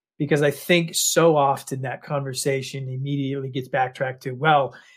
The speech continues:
there's never a point where you should take, um, uh, worry about fit when it comes to drafting. You should always think about best player available. And, you know, you and I subscribe to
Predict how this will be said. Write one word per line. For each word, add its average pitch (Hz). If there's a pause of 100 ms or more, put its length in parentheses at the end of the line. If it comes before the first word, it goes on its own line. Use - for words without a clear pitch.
there's 143
never 165
a 143
point 151
where 139
you 143
should 131
take, 139 (380)
um, 127
uh, 127 (600)
worry 165
about 147
fit - (580)
when 143
it 156
comes 139
to 151
drafting. 135
You 131
should 135
always 156
think 143
about 135
best 131
player 135
available. 135
And, 143
you 156
know, 135
you 151
and 160
I 160
subscribe 139
to 131